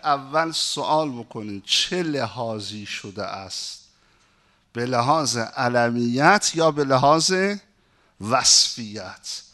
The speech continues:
به لحاظ علمیت مفرده ولی به لحاظ وصفیت مرکبه.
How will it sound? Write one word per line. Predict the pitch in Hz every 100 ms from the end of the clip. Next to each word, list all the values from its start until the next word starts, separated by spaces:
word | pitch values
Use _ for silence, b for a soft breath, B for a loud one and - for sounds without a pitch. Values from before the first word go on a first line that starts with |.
| b b _
به | 151 185
لحاظ | 185 180 214 202
علمیت | 185 156 160 160 151 156 160 151 - -
مفرده | 143 - - 175 190 214
ولی | 202 202
به | 185
لحاظ | 165 151 175 165
وصفیت | 151 147 - 160 165 196 226 - - - _ _ _ _ _ -
مرکبه. | 117 117 98 - - 90